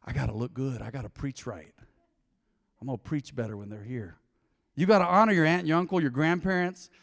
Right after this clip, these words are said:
Yeah, work on it with your siblings. I know that can be challenging. <laughs> Let's go to Leviticus nineteen thirty-two.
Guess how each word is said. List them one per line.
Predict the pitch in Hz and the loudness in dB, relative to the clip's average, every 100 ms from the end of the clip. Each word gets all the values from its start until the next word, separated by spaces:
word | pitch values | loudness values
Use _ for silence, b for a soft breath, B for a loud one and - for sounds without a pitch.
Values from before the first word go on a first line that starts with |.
| b | b
Yeah, | b 247 | b 4
work | 185 220 226 | 6 6 4
on | 202 190 | 2 2
it | |
with | 175 165 | 0 0
your | 156 | 0
siblings. | 190 196 190 190 | 0 2 2 0
I | 175 | 0
know | 185 | 2
that | 175 170 | 2 0
can | 175 | -2
be | 160 | -6
challenging. | 147 165 147 156 160 160 214 | -4 -2 -2 -2 -4 -4 -4
<laughs> | 214 - _ _ _ _ _ _ _ _ _ _ _ _ | -6 -6 _ _ _ _ _ _ _ _ _ _ _ _
Let's | 220 208 | -2 4
go | 254 | 8
to | 220 | 8
Leviticus | 185 196 214 185 147 | 8 6 6 4 0
nineteen | 175 180 175 165 | 0 0 0 0
thirty-two. | 175 160 139 - 147 | 0 -2 -4 -4 -4